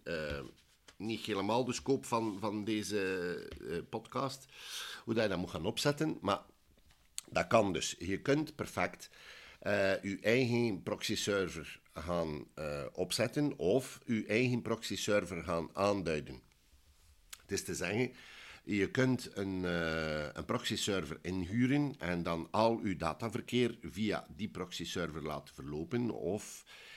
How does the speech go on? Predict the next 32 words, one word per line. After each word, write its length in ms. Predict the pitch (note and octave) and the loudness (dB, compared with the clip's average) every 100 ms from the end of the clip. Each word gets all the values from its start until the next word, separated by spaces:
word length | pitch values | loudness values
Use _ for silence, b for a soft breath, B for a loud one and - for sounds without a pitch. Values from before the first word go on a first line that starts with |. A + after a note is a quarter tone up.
| B - | B -6
indien 560 | F2+ F2 F2 F2 E2+ | -2 -2 0 -2 -2
u, 460 | - E2 D#2 D2+ C#2+ | -6 -4 -4 -4 -6
ehm, 680 | - C#2+ C#2+ C2+ C2 C2 A#1+ B1 _ | -8 -8 -8 -10 -10 -12 -12 -16 _
ja, 220 | D2+ C#2+ | -12 -12
helemaal 580 | - F#2+ F2+ D2+ D2+ G2+ | -8 -2 0 0 0 -2
privacy 640 | - F2+ A2+ G#2 - A#2+ | -6 -4 -4 -4 -2 0
wilt, 380 | A2 A#2+ A#2 - B B B B - | 4 4 2 -2 B B B B -6
dan 160 | F2 | -4
kun 120 | G2 | 2
je 60 | A2+ | 2
eigenlijk 300 | A2 G2+ F2+ | 2 0 -2
je 100 | E2+ | -2
eigen 320 | F#2 G#2 F#2+ | 0 0 -2
proxy-server 760 | G2 F2+ - E2 E2+ D2+ D2 C2+ | -4 -6 -6 -4 -4 -4 -6 -10
gaan 180 | D#2 C2 | -12 -12
opzetten. 440 | - C#2+ - C2 _ B B B B | -12 -14 -16 -20 _ B B B B
En 160 | - G#2+ | -2 0
het 140 | G#2 | 0
gebruik 360 | - D#2+ B2+ D3 | -2 4 4 6
daarvan 460 | D#3+ C#3+ D#3+ - G2+ | 4 4 2 2 0
wordt 300 | F#2+ - - | -4 -4 -2
meer 260 | G#2 A2+ | 2 2
en 120 | G2 | 2
meer 420 | F#2+ F#2 E2+ - - D2+ | 2 0 0 -8 -18 -10
populairder. 760 | E2+ - D2+ D2+ F2+ A2 C#3+ - B B B | -8 -6 -6 -4 -4 -4 -4 -6 B B B
Zeker 400 | - A#2+ C#3+ A#2 | 0 2 4 2
mensen 380 | G#2 F#2+ F2 F2+ | 0 0 -2 -6
die 220 | F2+ F#2 | -4 -2
met 220 | E2 E2 - | -2 -6 -6
gevoelige 640 | F2 D2+ A2 E2+ E2+ D#2+ | -6 0 0 2 -2 -2
gegevens 600 | - E2 C#2+ E2+ F#2+ F2 | -6 -8 -4 -2 -2 0
omgaan, 560 | G#2+ G#2+ G2 G2+ G2+ | 0 0 -2 -2 -2